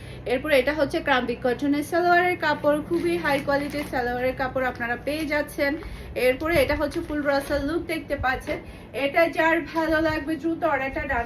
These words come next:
করে ফেলতে হবে। ফুল অ্যাড্রেস আর নাম্বার দিয়ে ফারহাস ফ্যাশনের পেজ কিংবা ফারহাস ফ্যাশনের পেজের বিজনেস WhatsApp-এ। আর হ্যাঁ, ভিডিও শুরুতে একটা কথা বলে দিই, এই সবগুলো ড্রেস আপনারা শুধুমাত্র অনলাইনে পাবেন, অফলাইনে এই ড্রেসগুলো অ্যাভেলেবেল নেই,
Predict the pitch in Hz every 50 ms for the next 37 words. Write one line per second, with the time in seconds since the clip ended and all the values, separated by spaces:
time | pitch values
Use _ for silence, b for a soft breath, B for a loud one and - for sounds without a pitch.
0 | 240 - 247 240 254 277 - 285 269 269 285 285 285 262 - - 466 480 - B
1 | B B B B B - - 330 349 349 330 320 302 - 320 311 320 339 320 302
2 | 277 254 247 233 277 285 277 311 311 311 311 - 277 269 294 330 339 330 - 349
3 | 349 320 330 339 349 339 - 370 359 370 370 - - 349 320 294 311 - - 277
4 | 285 302 302 311 - 311 302 - 330 311 320 311 - 277 247 254 - 277 285 285
5 | 269 262 277 - 320 320 311 302 277 254 254 - 285 247 - 247 269 359 B B
6 | B B B B - 233 294 339 339 349 370 381 330 339 339 269 294 349 302 381
7 | 392 392 392 392 381 359 - 381 349 349 370 349 349 339 349 339 277 320 311 320
8 | 320 302 330 381 359 339 349 330 - 339 349 277 269 294 349 339 349 311 285 311
9 | 339 330 330 302 269 277 285 311 320 - - - - 359 339 339 349 320 339 330
10 | - 359 311 277 269 277 285 285 294 311 302 302 294 269 254 247 311 311 247 240
11 | 262 262 - 302 302 302 320 359 381 311 254 240 254 247 254 240 240 277 311 285
12 | 247 226 233 240 247 247 240 226 254 262 254 233 202 180